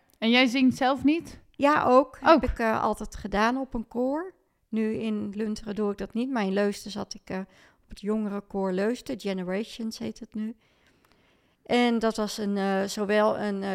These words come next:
Speaker 2: christelijk koor, katholiek eigenlijk, als een popkoor en musicals deden we ook. Dus dat, eh, was hartstikke leuk. Heb ik altijd gedaan. Ik hou
Speaker 1: <laughs>
Speaker 2: zelf ook van zingen.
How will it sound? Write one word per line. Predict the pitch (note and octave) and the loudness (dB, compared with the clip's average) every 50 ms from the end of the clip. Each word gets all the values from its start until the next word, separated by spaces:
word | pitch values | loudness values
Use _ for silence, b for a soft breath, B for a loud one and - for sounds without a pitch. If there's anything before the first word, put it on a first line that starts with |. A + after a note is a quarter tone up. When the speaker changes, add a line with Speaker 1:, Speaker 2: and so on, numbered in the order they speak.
| F#3+ - | -6 -6
Speaker 2:
christelijk | - - A#3+ - - - A#3+ A#3+ A#3 A#3 _ | -6 -8 -8 -8 -8 -8 -6 -6 -6 -6 _
koor, | - A#3+ A#3 A3+ A3+ A#3 B3+ A#3+ - | -2 0 2 4 4 2 0 -2 -6
katholiek | - F#3 - - F#3+ F3+ G3 G#3 - | -8 -10 -8 -8 -10 -8 -8 -8 -8
eigenlijk, | - A3 A3 G#3 G3+ - - G#3 G#3 G#3 _ - _ _ _ | -6 -4 -4 -4 -6 -8 -10 -12 -12 -12 _ -18 _ _ _
als | - - G3+ F#3+ - | -6 -4 -4 -4 -4
een | G#3 F#3+ - - | -6 -8 -6 -4
popkoor | - F#3+ - _ - - G3+ G3 F#3 F3+ F3+ F#3 F#3 F#3+ | -6 -6 -6 _ -10 -4 -4 -2 -2 -2 -2 -2 -4 -4
en | - F3 E3 | -6 -6 -4
musicals | E3+ F3 F3+ F3+ F3 - - - - F3 E3+ E3 E3+ - - | -4 -4 -4 -4 -6 -8 -12 -10 -6 -6 -6 -6 -6 -10 -12
deden | - D3 D#3 D#3+ D#3+ E3 | -10 -10 -8 -8 -8 -8
we | D#3+ D#3+ - | -10 -10 -8
ook. | D#3+ E3 D#3+ - _ _ _ _ _ _ _ _ _ _ _ _ _ _ _ _ _ _ _ _ _ _ _ | -8 -10 -10 -12 _ _ _ _ _ _ _ _ _ _ _ _ _ _ _ _ _ _ _ _ _ _ _
Dus | - - D4 C#4+ | -8 -8 -6 -2
dat, | D#4+ C#4 B3 - | -2 -4 -2 -2
eh, | A3+ G3+ F#3+ F#3 F3 E3+ D#3+ | -4 -4 -2 -2 -2 -4 -6
was | E3 D#3+ - | -6 -8 -10
hartstikke | F3 D#3+ D3+ - - - - D#3+ | -12 -14 -14 -14 -18 -16 -12 -10
leuk. | D3+ E3+ G3 - | -8 -8 -8 -8
Heb | C4 C4 - | -10 -10 -8
ik | - | -6
altijd | E3 D#3+ D#3+ - F3 E3 - | -6 -4 -4 -6 -8 -10 -10
gedaan. | - F3 D#3+ F3 F#3+ G#3+ B3+ C#4 C4+ C4 _ _ | -10 -10 -8 -8 -6 -6 -6 -8 -8 -10 _ _
Ik | - C4+ C4+ | 4 4 6
hou | A#3 G3+ F3+ F#3 | 6 2 0 0
Speaker 1:
<laughs> | G3+ | -2
Speaker 2:
zelf | F3 D#3 - - | -2 -2 -2 -6
ook | F3+ D#3+ - | -8 -8 -8
van | _ - G#3+ G#3 | _ -8 -8 -8
zingen. | - - G3 G3 G3 F#3+ F3 E3+ | -6 -6 -6 -4 -4 -4 -4 -6